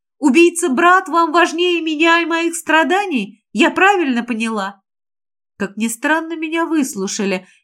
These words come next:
и даже ни разу не перебили. Последнее вообще было не похоже на матушку. Однако же она сидела в кресле напротив, бледная, слушала меня и молчала.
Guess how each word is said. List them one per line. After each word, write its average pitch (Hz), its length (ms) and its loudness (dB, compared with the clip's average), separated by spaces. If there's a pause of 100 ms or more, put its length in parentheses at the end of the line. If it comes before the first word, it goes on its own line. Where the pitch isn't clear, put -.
и 269 120 2
даже 262 380 2
ни 302 120 -4
разу 294 320 0
не 302 140 -2
перебили. 320 760 2 (240)
Последнее 233 580 0
вообще 285 420 0
было 247 180 2
не 214 160 0
похоже 233 400 -2
на 220 180 -4
матушку. 180 680 -6 (380)
Однако 208 480 -4
же 208 100 -4
она 202 220 -4
сидела 202 400 -4
в 196 80 -12
кресле 202 380 -2
напротив, 208 640 -4 (380)
бледная, 269 720 0 (240)
слушала 311 680 2
меня 294 360 -2
и 285 40 -2
молчала. 226 760 -4